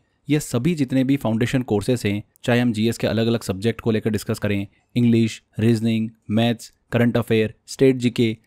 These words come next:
ये सभी कोर्सेज फ्रेंड्स आपको पचास रुपये से लेकर डेढ़ सौ रुपये की रेंज में मिल जाते हैं। कहाँ पर मिलते हैं? इसके लिए आपको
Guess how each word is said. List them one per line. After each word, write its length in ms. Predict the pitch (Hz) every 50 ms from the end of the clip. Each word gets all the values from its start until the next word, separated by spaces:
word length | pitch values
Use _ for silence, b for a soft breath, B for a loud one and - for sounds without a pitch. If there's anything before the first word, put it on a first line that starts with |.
| _ _ _ _
ये 120 | 139 151 156
सभी 380 | - - - 127 120 143 175
कोर्सेज 560 | 175 - 139 127 117 - - 98 101 107 - - _ _ _ _
फ्रेंड्स 240 | - 143 147 143 -
आपको 260 | - 123 - - - 120
पचास 400 | - - 117 - 143 160 156 160
रुपये 200 | 139 123 127 123
से 120 | - 127
लेकर 320 | 110 104 104 - - 104
डेढ़ 240 | 104 104 113 120 123
सौ 140 | - - 175
रुपये 220 | 156 131 - 135
की 120 | 127 131 139
रेंज 260 | 113 113 113 113 110
में 140 | 110 113 120
मिल 160 | 135 151 -
जाते 260 | 104 107 95 87 - 92
हैं। 220 | 90 87 80 - - _ _ _
कहाँ 180 | - 107 117 123
पर 140 | 139 139
मिलते 240 | 135 131 120 - -
हैं? 200 | 127 131 139 151 - _ _ _ _ _
इसके 220 | 139 131 - - 180
लिए 120 | 180 170
आपको 340 | 156 131 - - 117 110